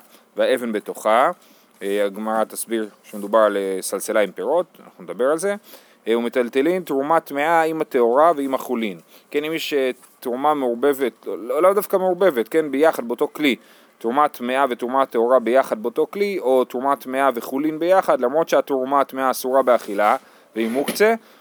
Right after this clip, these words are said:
מותר לטלטל את ה-, את כל הכלי ביחד.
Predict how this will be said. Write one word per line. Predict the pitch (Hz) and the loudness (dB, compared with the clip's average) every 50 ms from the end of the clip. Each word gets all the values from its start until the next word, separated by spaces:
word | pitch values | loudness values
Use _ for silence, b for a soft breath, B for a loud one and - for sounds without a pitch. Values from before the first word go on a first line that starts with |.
| b b | b b
מותר | 127 127 - 175 175 170 | -8 0 4 6 6 6
לטלטל | 165 147 151 139 131 156 156 151 147 | 6 4 2 0 2 4 4 4 4
את | 143 - - | 4 2 4
ה-, | 135 131 127 127 123 120 - B B B B B B B - 113 | 4 6 6 6 4 4 0 B B B B B B B -8 -8
את | 110 - | -4 0
כל | 131 147 143 143 | 4 4 6 6
הכלי | 135 - - 131 127 117 | 4 2 -2 -6 -4 -2
ביחד. | 110 104 101 101 98 - 160 175 196 | 0 0 2 0 0 2 2 4 4